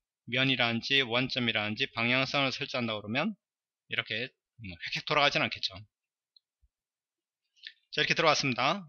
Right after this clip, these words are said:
자, 이 면을 잡고요. 제가 프로젝션 투영을 하겠습니다. 그럼 어떻게 될까요?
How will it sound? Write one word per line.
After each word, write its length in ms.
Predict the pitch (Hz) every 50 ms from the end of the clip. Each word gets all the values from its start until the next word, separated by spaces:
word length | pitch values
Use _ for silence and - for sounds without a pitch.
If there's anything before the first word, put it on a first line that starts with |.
| 135
자, 100 | - 143
이 120 | 135 139 147
면을 220 | 160 156 156 160
잡고요. 520 | 147 139 131 - - 131 135 151 180 175 147 - _ _ _ _
제가 380 | - 123 110 113 127 143 156 -
프로젝션 600 | - 147 143 139 139 - - 117 110 135 143 131 - _
투영을 300 | - 151 151 147 143 123
하겠습니다. 480 | 110 101 95 - - - 90 78 - - -
그럼 140 | - 180 185
어떻게 160 | - - 156
될까요? 340 | 135 117 - - 156 143